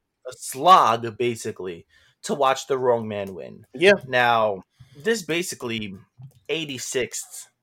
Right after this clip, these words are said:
Speaker 1: my beautiful story of Cody finally
Speaker 2: Mm-hmm.
Speaker 1: capturing
Speaker 2: Mm-hmm.
Speaker 1: the A E W World Championship. And shame on you, uh, A E W,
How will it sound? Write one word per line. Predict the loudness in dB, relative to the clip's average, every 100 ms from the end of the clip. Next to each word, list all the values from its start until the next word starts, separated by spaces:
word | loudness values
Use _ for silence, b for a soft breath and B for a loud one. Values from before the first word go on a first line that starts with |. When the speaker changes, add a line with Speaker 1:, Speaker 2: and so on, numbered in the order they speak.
| _
Speaker 1:
my | -2 0 2 2 -2 -8 _ -20
beautiful | -12 -8 -6 -6 -8
story | -2 0 2 0
of | -4
Cody | -4 -4 -2 -6
finally | -8 -6 -2 -2 0
Speaker 2:
Mm-hmm. | 2 2
Speaker 1:
capturing | 2 -4 -6 -6 -4
Speaker 2:
Mm-hmm. | -4 -2 -2 -4 B -14
Speaker 1:
the | -10 -8 -8 -14 _
A | -12
E | -4
W | -4 -2 -4
World | -4 -4
Championship. | -10 -6 -6 -6 -10 -8 -8 -8 _ _ _
And | -6 -6
shame | -4 -2 0
on | 0 0
you, | -4 -2 -4 -6 _ _ _ _ -6
uh, | -4 -2 -4 -4
A | -4
E | -6 -4
W, | -4 -4 -10 -12